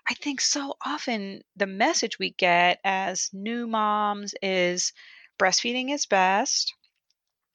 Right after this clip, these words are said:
breastfeeding is great for bonding, and unless you have other people sharing their stories about how, um, you know, how challenging it can be for some women,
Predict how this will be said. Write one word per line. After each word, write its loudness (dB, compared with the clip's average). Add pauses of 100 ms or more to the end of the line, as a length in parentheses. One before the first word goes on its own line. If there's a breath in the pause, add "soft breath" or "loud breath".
(140)
breastfeeding 0
is -4
great 0
for 0
bonding, 0 (180)
and -2 (100)
unless 0
you 0
have 0
other 0
people -6
sharing 0
their -2
stories 0
about 6 (500 loud breath)
how, 2
um, -6 (400)
you -6
know, 2
how 0
challenging 0
it -8
can -8
be -4 (260 loud breath)
for -6
some -2
women, -4